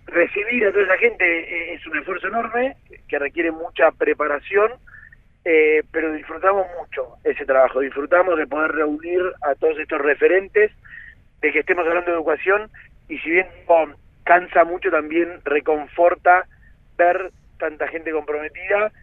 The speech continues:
y ver, eh, esto, que vamos encontrando cosas que funcionan, cosas que tenemos que replicar, así que volvimos cargados de ideas, volvimos con muchas ganas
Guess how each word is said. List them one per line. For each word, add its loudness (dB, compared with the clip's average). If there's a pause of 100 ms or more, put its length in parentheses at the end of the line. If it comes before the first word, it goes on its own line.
(420)
y -8
ver, 6 (200)
eh, 0
esto, -2
que -4
vamos -2
encontrando -6
cosas -12
que -14
funcionan, 4 (420)
cosas -4
que -4
tenemos 0
que 0
replicar, 2
así 0
que -4
volvimos -8
cargados -6
de -8
ideas, -2
volvimos -10
con -8 (100)
muchas -4
ganas -2